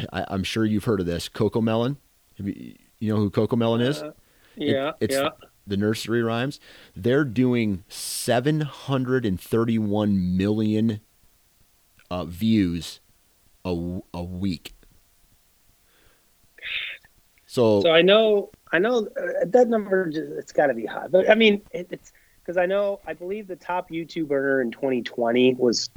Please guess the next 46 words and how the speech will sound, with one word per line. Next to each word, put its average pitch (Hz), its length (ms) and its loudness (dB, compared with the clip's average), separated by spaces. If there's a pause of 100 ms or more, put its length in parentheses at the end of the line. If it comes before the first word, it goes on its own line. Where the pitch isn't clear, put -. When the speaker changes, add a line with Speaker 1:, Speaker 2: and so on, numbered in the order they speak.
(140)
Speaker 2:
frickin' 117 420 4 (100)
Ryan 120 580 4
from 117 160 0
Ryan's 113 360 0
World. 131 440 4
Speaker 1:
Yep. 95 320 -4
He's, 135 600 -6
Speaker 2:
Right, 120 240 2
Speaker 1:
um, 107 100 0
Speaker 2:
with 123 120 -6
the 123 80 -8
Speaker 1:
he's - 100 -14
Speaker 2:
kids. 131 180 0
Speaker 1:
actually 120 540 -2
Speaker 2:
He's 107 80 4
like, 107 300 6 (300)
like 104 160 2
Speaker 1:
eleventh. 107 300 4
Speaker 2:
thirty 160 280 2
million. 147 360 -2 (1000)
Is 147 160 -6
he? 196 220 0 (140)
Like, 131 200 -2
now? 135 480 2 (260)
Speaker 1:
Yeah. - 120 -2
Speaker 2:
'Cause 190 80 6
I 208 80 8
know, 233 160 2
like, 190 300 2
him, 202 500 -2
Mister 175 300 -6
Beast, 165 380 0
like, 156 120 -2
those 202 180 2
guys 180 220 6
are 156 80 0
making 147 300 -2
somewhere 147 520 2
in 143 120 4
the 135 80 2
twenty 139 420 -2
to 139 80 4
twenty-five 127 500 4
million 127 300 0
a 127 60 0
year 131 360 6